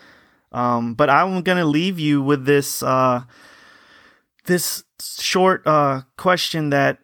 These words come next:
uh, there's a guy named Jason Heller. He writes for the A V Club, and he interviewed Danzig, uh,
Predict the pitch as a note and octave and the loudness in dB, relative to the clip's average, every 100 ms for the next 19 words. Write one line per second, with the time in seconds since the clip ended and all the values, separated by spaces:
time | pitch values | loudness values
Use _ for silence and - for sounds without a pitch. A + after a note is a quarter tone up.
0 | _ - C#3 C3 D3 D#3 D3+ D#3 D#3 D3 | _ -4 -2 0 0 -2 -2 0 0 -2
1 | B2+ D3 D3+ D#3+ C#3 D#3 C#3+ C3 B2+ C#3+ | -2 -2 -2 -2 0 2 2 2 0 -6
2 | D3 C3+ C#3 C3+ - C3+ B2 B2+ A#2 C3 | -2 0 0 -2 -4 -2 0 -2 -2 -6
3 | - B2 A#2+ A#2 A2+ - B2 B2 A#2 A#2 | -2 2 2 2 -2 -8 -4 -2 -2 -2
4 | E3+ F#3+ - C#3 C#3 B2 B2 B2+ B2 A#2+ | -2 -2 0 2 2 0 0 2 2 0
5 | - - _ _ _ A#2+ A#2+ B2 A#2+ A#2+ | -6 -20 _ _ _ -4 -2 0 -2 -2
6 | A#2 A2+ A2 - A#2+ A2+ A#2 A2 | -2 -2 -6 -6 -2 -2 -2 -4